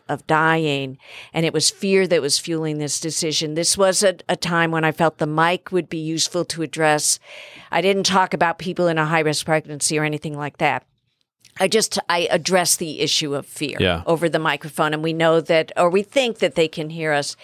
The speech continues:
Speaker 1: in the ba-, in the back room. And then I see, like, an hour later,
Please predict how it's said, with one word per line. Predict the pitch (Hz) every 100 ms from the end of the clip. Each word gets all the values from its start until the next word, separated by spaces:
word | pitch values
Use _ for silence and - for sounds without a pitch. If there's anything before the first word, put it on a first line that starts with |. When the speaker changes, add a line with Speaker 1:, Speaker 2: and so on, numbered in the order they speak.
| - - -
Speaker 1:
in | 180
the | 170
ba-, | 143 156 -
in | 165
the | 156
back | 156 160 -
room. | 175 170 156 151 - _ - _
And | - 170
then | 180 208
I | 233 240
see, | - 226 202 165 139 131 _
like, | 165 170
an | 175
hour | 160 165 165
later, | 165 165 156 143 135 135